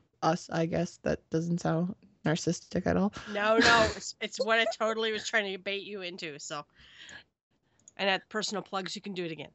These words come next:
Speaker 2: so.
Speaker 1: <laughs> But yeah,
Speaker 2: I just
Speaker 1: uh, but yeah, go check us out if you haven't. Um, if you wanna check me out specifically, I'm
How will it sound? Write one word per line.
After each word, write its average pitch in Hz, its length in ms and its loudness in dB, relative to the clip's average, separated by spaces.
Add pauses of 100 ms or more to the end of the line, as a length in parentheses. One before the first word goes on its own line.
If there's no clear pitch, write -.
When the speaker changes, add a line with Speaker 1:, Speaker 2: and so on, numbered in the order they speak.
Speaker 2:
so. - 140 -16 (240)
Speaker 1:
<laughs> 294 120 8 (1000)
But 269 140 8
yeah, 233 260 10
Speaker 2:
I - 40 6
just 208 160 6
Speaker 1:
uh, - 20 -8 (560)
but 214 240 10
yeah, 190 220 8 (380)
go 214 140 8
check 226 240 6
us 233 140 4
out 214 180 8
if 214 120 0
you 220 100 4
haven't. 190 440 6 (880)
Um, 180 460 6
if 185 140 2
you 214 100 6
wanna 214 180 8
check 202 320 4 (400)
me 208 320 10
out 214 280 6
specifically, 277 1000 2 (180)
I'm 180 280 6